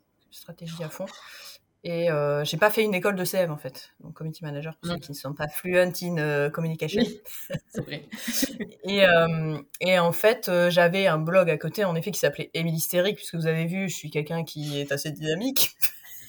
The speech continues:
Speaker 1: <laughs>
Speaker 2: C'est le côté
Speaker 1: Voilà.
Speaker 2: bélier, ça. Et Gémeaux, et Gémeaux.
Speaker 1: Grave. Et du coup, euh, j'avais, en fait,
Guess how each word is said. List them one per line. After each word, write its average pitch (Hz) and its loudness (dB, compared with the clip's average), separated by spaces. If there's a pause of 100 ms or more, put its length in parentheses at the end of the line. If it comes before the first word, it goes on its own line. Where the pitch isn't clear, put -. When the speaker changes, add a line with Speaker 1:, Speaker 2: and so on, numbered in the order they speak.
(500)
Speaker 1:
<laughs> - -2
Speaker 2:
C'est 220 2
le 196 0
côté 220 6
Speaker 1:
Voilà. 269 10
Speaker 2:
bélier, 254 8
ça. 202 -2 (760)
Et 240 8
Gémeaux, 240 6
et 208 4
Gémeaux. 247 0 (720)
Speaker 1:
Grave. 208 4 (220)
Et 226 2
du 208 -2
coup, 269 0
euh, 170 6
j'avais, 185 6
en 185 6
fait, - 0